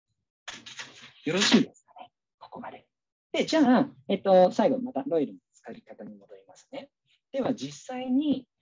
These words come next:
えっと、今、録画したりとか、録音してもらったりしましたけれども、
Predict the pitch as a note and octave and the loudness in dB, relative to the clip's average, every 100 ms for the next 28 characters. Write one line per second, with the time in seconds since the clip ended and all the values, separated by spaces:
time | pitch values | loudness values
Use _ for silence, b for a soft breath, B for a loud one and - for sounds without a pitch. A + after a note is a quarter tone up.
0 | _ - E3+ - D#3+ D3+ D3 C#3 A#3+ G3 | _ -8 -8 -4 0 0 0 -4 -8 -10
1 | C#3 _ _ _ _ _ _ _ _ _ | -12 _ _ _ _ _ _ _ _ _
2 | D#3+ F3+ F3+ E3 D#3 - - - - _ | -4 -2 -4 -2 -2 -4 -10 -20 -20 _
3 | - C#3 - F3+ E3 E3+ D#3 D3+ C#3+ C3+ | -8 -8 -6 -10 -6 -4 -4 -8 -6 -8
4 | - G2 F2 - _ - - C3+ - | -6 -14 -16 -20 _ -20 -12 -8 -8